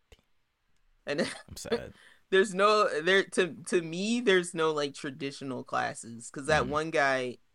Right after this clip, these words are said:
Speaker 1: except for the druid maybe, 'cause that one guy is, like, a paladin, that
Speaker 2: Oh,
Speaker 1: the
Speaker 2: okay.
Speaker 1: knight who shows up. But yeah, he's like, "You gotta take this stone, step on this stone of the bridge, and then step over here." And he's like, "Then you gotta cross every three from this part."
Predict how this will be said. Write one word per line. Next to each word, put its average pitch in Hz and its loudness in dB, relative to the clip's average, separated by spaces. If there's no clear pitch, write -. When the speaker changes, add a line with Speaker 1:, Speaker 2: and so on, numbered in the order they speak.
Speaker 1:
except 143 -2
for 160 -6
the 135 -6
druid 127 -6
maybe, 120 -10
'cause 123 -14
that 135 -2
one 139 -6
guy 127 -2
is, 117 -10
like, 117 -12
a - -16
paladin, 117 -8
that 117 -6
Speaker 2:
Oh, 85 -2
Speaker 1:
the 123 -8
Speaker 2:
okay. 117 -8
Speaker 1:
knight 120 -12
who 120 -14
shows 110 -12
up. 107 -16
But 160 2
yeah, 160 4
he's 170 -4
like, 143 2
"You 180 -8
gotta 196 4
take 247 -6
this 240 -8
stone, 139 -4
step - -4
on 202 -4
this 226 -6
stone 139 -6
of 127 -6
the 131 -6
bridge, 131 -6
and 135 -6
then 123 -6
step 135 -4
over 143 -6
here." 185 -4
And 123 -6
he's 123 -8
like, 139 -10
"Then 156 -6
you 139 -6
gotta 123 -6
cross 156 2
every 220 0
three 196 -8
from 151 -8
this 160 -6
part." 143 0